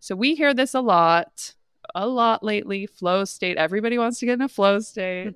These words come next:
Speaker 1: That's when you're so deeply engaged in an activity that everything around you disappears and you lose track of time. Tina gets into flow when she's writing.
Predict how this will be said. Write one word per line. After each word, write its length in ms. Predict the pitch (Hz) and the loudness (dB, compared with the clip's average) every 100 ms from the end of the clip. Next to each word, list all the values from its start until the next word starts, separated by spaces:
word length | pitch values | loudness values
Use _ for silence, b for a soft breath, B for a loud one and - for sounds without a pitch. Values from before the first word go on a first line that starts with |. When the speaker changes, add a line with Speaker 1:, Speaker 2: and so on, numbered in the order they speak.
| - | -2
Speaker 1:
That's 200 | 254 - | -2 0
when 120 | 277 | -2
you're 120 | 311 | -2
so 280 | - 254 233 | -4 -4 -4
deeply 460 | 240 233 - 226 - | -4 -8 -6 -6 -4
engaged 480 | 208 190 185 185 | -4 -4 -4 -6
in 100 | 202 | -6
an 120 | 202 190 | -4 -4
activity 640 | 180 - 330 349 247 233 | -6 -6 -6 -4 -2 -2
that 180 | 220 - | -4 -2
everything 460 | 196 196 247 285 277 | -4 -2 -4 -4 -4
around 320 | 226 185 185 | -2 -2 -4
you 80 | 190 | -6
disappears 800 | 180 - 180 - 269 262 262 | -8 -10 -14 -6 -2 -2 -4
and 160 | - 208 | -6 -6
you 100 | 208 | -6
lose 320 | 175 185 190 | -8 -10 -10
track 320 | - 185 180 | -8 -6 -6
of 140 | 180 - | -8 -10
time. 260 | - 170 - 208 _ | -10 -10 -12 -18 _
Tina 400 | - 254 254 254 | -4 0 2 2
gets 240 | 240 220 - | 0 -4 -6
into 220 | 196 185 | -8 -10
flow 260 | - 180 170 | -6 -4 -4
when 160 | 175 | -6
she's 320 | - 190 185 | -8 -10 -10
writing. 680 | 180 175 170 165 165 180 240 | -4 -4 -2 -2 -4 -4 -8